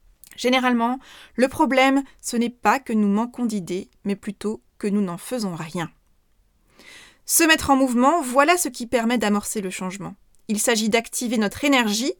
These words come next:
au service de notre objectif. Cela requiert un effort, celui de sortir de notre sillon habituel, de ce chemin qu'on emprunte systématiquement, de notre routine. Parce que même si c'est une routine dont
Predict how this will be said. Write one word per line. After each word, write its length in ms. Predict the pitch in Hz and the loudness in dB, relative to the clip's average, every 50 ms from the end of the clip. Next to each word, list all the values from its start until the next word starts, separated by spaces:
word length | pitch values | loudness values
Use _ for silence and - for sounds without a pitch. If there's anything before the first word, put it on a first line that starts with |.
| _ _ | _ _
au 100 | - 294 | -2 0
service 420 | 294 - - 247 220 220 240 285 269 | 0 0 0 -2 -2 -4 -6 -6 -4
de 100 | 226 220 | -2 -2
notre 220 | 208 208 - - | -2 -4 -4 -6
objectif. 600 | 233 214 190 196 - - - - - - - - - - - - - - - | -6 -6 -6 -6 -6 -10 -14 -16 -16 -18 -20 -20 -20 -20 -20 -20 -20 -16 -6
Cela 240 | - - 214 214 | -2 0 2 2
requiert 380 | 202 208 214 - - 240 220 190 | 0 0 -2 -4 -4 -4 -4 -2
un 100 | 175 190 | -2 -2
effort, 540 | 233 247 247 - 180 170 202 269 - - - _ - - - _ | -2 -4 -4 -4 -4 -4 -4 -4 -6 -12 -20 _ -20 -20 -20 _
celui 400 | - - - 302 311 269 285 302 | -6 -2 0 0 0 2 0 0
de 100 | 226 226 | 0 0
sortir 640 | 226 - - 320 311 - - - - - 285 302 269 | 0 2 2 2 2 0 -2 -8 -8 -4 -4 -2 -2
de 80 | 214 | 0
notre 300 | 208 196 196 - - 214 | 0 -2 -2 -4 -6 -8
sillon 420 | 202 - - - 240 240 262 254 - _ | -6 -6 -6 -6 -6 -6 -6 -8 -8 _
habituel, 640 | - 226 208 202 196 - - - 170 170 180 196 202 - - - - - | -6 -6 -6 -6 -8 -8 -8 -6 -6 -6 -6 -8 -12 -14 -18 -12 -6 -4
de 60 | 226 | -4
ce 160 | - - 254 | -2 -2 0
chemin 360 | 240 - - 330 330 359 381 | 0 2 2 2 2 2 0
qu'on 220 | 381 - 262 240 233 | 0 0 0 2 2
emprunte 400 | 226 220 - - - 294 294 - | 2 0 -2 -2 -4 -2 -2 -4
systématiquement, 840 | - 247 - - 240 220 208 208 - 202 - - - 170 165 214 - _ _ _ _ - | -6 -6 -6 -4 -4 -4 -4 -4 -8 -12 -12 -12 -12 -10 -10 -12 -14 _ _ _ _ -4
de 60 | 196 | 0
notre 280 | 202 220 220 - - 254 | 0 0 0 -2 -2 -4
routine. 640 | 233 240 226 220 - - - 165 160 175 180 190 196 _ _ _ - - _ _ | -2 -2 -4 -6 -6 -6 -8 -8 -8 -8 -10 -12 -16 _ _ _ -20 -20 _ _
Parce 180 | - 202 202 - | -6 -6 -6 -4
que 240 | - 226 214 214 - - | -2 -2 -2 -2 -2 -2
même 180 | 240 311 381 | -2 -2 -2
si 140 | 415 - 269 | -4 -6 -6
c'est 200 | 254 - 240 - | -6 -6 -6 -4
une 120 | - 202 196 | -4 -4 -2
routine 480 | 190 196 196 - - 220 220 220 - _ - | -4 -4 -6 -6 -6 -4 -4 -4 -6 _ -10
dont 120 | - 185 | -10 -10